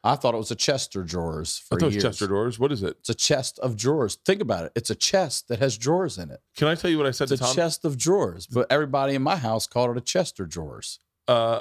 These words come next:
Speaker 2: Isla said to me the other day, "Did you know they're saying, they're not saying 'Hey Hitler', they're saying 'Heil Hitler'?" And I was like, "Yeah." She's like, "I thought it was like, 'Hey Hitler.'"
Speaker 1: Hey.
Speaker 2: And then Andrew, Andrew Schultz, or Andrew Schultz, <laughs> Andrew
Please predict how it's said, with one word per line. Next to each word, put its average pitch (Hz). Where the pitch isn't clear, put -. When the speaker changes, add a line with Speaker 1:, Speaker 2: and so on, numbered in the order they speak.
Speaker 2:
Isla 127
said 113
to 104
me 110
the 110
other 110
day, 117
"Did 123
you 214
know 254
they're 233
saying, 139
they're 123
not 123
saying 104
'Hey 98
Hitler', 127
they're 107
saying 92
'Heil 90
Hitler'?" 143
And 101
I 104
was 104
like, 95
"Yeah." -
She's -
like, 147
"I 220
thought 185
it 139
was 117
like, 113
'Hey 160
Hitler.'" 143
Speaker 1:
Hey. 113
Speaker 2:
And 131
then 143
Andrew, 131
Andrew 127
Schultz, 131
or 117
Andrew 104
Schultz, 98
<laughs> -
Andrew 110